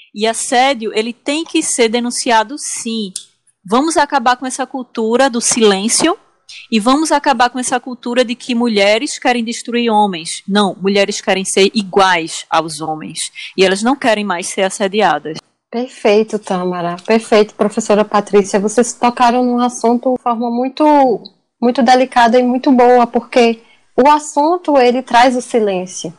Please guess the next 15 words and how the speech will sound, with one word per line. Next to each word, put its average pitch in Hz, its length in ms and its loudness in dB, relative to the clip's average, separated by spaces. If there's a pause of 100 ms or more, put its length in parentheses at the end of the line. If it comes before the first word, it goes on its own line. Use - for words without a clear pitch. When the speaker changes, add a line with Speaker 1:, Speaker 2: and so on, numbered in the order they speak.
(140)
Speaker 2:
Muitas 277 440 2
vezes, 269 640 2
a 226 100 2
gente 254 240 0
nem 269 180 4
percebe, 262 880 2 (240)
ou 247 140 4
ele, 254 240 0
o 226 140 2
assédio 247 360 2
nem 277 180 0
é 320 40 0
tido 302 240 0
como 302 300 0
assédio. 247 560 0